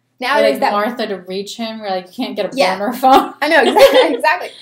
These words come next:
Speaker 1: Well, and that was, like, in the season four where we're talking, going back about the, um,
Speaker 2: Yeah.
Speaker 1: the storyline of the Korean family, and I <laughs> made a joke to somebody. I was like, "Elizabeth Jennings ghosting people before it was cool."
Speaker 2: Oh
Speaker 1: <laughs> Like,
Speaker 2: my God, yeah.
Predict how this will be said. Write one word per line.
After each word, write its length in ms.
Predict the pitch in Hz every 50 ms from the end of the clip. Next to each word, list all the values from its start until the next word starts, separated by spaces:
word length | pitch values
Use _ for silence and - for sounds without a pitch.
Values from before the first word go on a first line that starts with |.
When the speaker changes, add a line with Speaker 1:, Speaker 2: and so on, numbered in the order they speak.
| - _ _ _ _ _ _
Speaker 1:
Well, 140 | 285 311 302
and 80 | 302 330
that 120 | 349 392
was, 80 | 427 -
like, 140 | 320 -
in 160 | 277 277 254 254
the 100 | 254 262
season 400 | 262 269 269 277 254 240 254 -
four 240 | 254 262 254 240
where 160 | 226 214 185 -
we're 60 | -
talking, 440 | - - 220 220 220 214 214 208 _
going 180 | - 214 202 202
back 200 | 202 196 202 208
about 260 | 202 196 180 - -
the, 80 | 185 165
um, 160 | - 185 185
Speaker 2:
Yeah. 160 | 180 175 170 -
Speaker 1:
the 60 | 196
storyline 320 | - 208 202 196 185 185 180
of 60 | 180
the 80 | 175
Korean 500 | - - 202 208 220 226 233 233 226 233
family, 420 | 220 - 190 175 180 180 175 175 175
and 120 | 170 165
I 100 | 165 180
<laughs> 0 |
made 240 | 214 220 202 - _ -
a 80 | 269 262
joke 260 | 262 - 214 208 214
to 80 | - -
somebody. 260 | - 190 190 190 180
I 40 | 180
was 80 | 185 202
like, 140 | 185 185 190
"Elizabeth 460 | 185 185 196 190 196 190 202 214 196
Jennings 500 | 202 190 180 170 160 160 175 214 185 -
ghosting 540 | 165 180 180 202 - - - 185 185 185 190
people 420 | - 165 170 170 175 170 170 170
before 380 | 170 170 170 - - 185 180 180
it 100 | 170 -
was 160 | 180 180 -
cool." 360 | - - 214 214 202 196 180 247
Speaker 2:
Oh 260 | 254 269 277 294 302
Speaker 1:
<laughs> 20 | 240
Like, 180 | - 320 320
Speaker 2:
my 200 | 269 262 - -
God, 460 | 330 330 320 311 302 302 302 302 302 302 302
yeah. 280 | 294 294 285 285 285